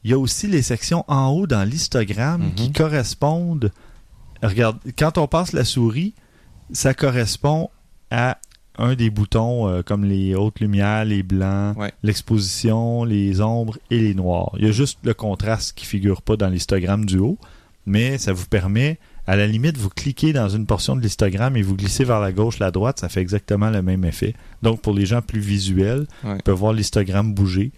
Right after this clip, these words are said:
Speaker 1: Comme ça, ben, ça, ça donne un résultat, euh, immédiat. Vous voyez tout de suite, euh, dans
Speaker 2: Quand,
Speaker 1: l'histogramme,
Speaker 2: quand tu vois
Speaker 1: en
Speaker 2: dans
Speaker 1: effet.
Speaker 2: l'histogramme que, OK, cette zone-là, euh, j'ai brûlé mes blancs ou, euh, par exemple, quelque chose comme ça, tu peux
Speaker 1: Ouais.
Speaker 2: aller travailler dessus, ouais.
Speaker 1: Exactement.
Speaker 2: Ah,
Speaker 1: Donc,
Speaker 2: ouais.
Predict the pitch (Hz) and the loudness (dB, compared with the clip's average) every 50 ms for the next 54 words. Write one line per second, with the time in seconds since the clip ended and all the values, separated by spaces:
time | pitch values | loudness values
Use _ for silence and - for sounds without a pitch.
0 | - - - - - - - - 92 85 - - 107 101 87 78 - - 87 80 | -16 -20 -20 -20 -20 -12 -8 -6 -6 -4 -2 -2 -2 -2 -4 -4 -4 -4 -4 -4
1 | 92 - - - - - _ - - 95 87 98 107 107 107 98 90 98 101 90 | -6 -10 -18 -20 -20 -20 _ -4 -2 0 0 2 2 2 2 0 0 0 0 0
2 | 95 92 85 - - 104 104 104 98 90 80 80 82 80 - - _ - - - | 0 -2 0 0 0 0 0 0 -2 -4 -4 -6 -8 -10 -14 -20 _ -20 -20 -20
3 | _ - - - - 110 107 110 110 107 101 87 - - 92 87 104 113 107 101 | _ -20 -20 -4 0 2 2 4 2 2 0 0 -2 -4 -4 -4 -4 -4 -4 -2
4 | 95 101 98 98 98 - 104 98 - - 101 - - - - - 87 85 - - | 0 2 0 0 0 -2 -4 -4 -2 -4 -4 -4 -4 -4 -4 -4 -4 -8 -10 -14
5 | - - - _ - - 95 92 98 - - - 107 107 123 120 87 87 - 113 | -18 -20 -20 _ -2 0 2 2 2 2 0 0 2 2 2 0 0 -2 0 0
6 | 120 127 131 131 113 110 107 101 - 110 107 101 104 113 117 - 113 104 92 - | 2 2 2 0 0 0 -2 0 0 -2 0 0 0 -2 0 0 -2 -2 0 -2
7 | 120 113 - 110 104 98 107 107 104 101 101 101 101 104 107 117 - - - - | -2 -2 -2 -2 -2 0 0 0 2 0 2 2 2 2 0 -2 -6 -12 -20 -20
8 | - - - 98 98 98 92 98 92 95 107 104 92 107 101 101 104 107 110 107 | -20 -10 -6 -4 -2 0 0 0 0 0 0 0 0 0 0 0 0 0 2 0
9 | 101 95 85 90 98 95 98 104 107 107 104 101 95 95 95 90 87 - - 82 | 0 -2 -2 -2 -2 0 0 -2 -2 -2 -2 -2 -2 -2 -4 -4 -4 -4 -6 -4
10 | 87 92 87 95 95 98 - 92 - - 98 92 104 95 85 - 107 - - 107 | -4 -2 -2 -2 -2 -2 -4 -4 -4 -4 -2 -2 -2 -2 0 -2 -4 -4 -2 0
11 | 107 104 92 95 - - 101 95 92 90 87 - - - - - - 104 107 101 | 0 0 0 -2 -4 -2 -2 -2 -2 -2 -4 -4 -8 -8 -8 -6 -2 -2 0 2
12 | 92 104 98 - - 104 95 95 110 104 98 98 92 87 92 | 2 0 0 0 0 0 0 0 0 0 0 -2 -2 -6 -8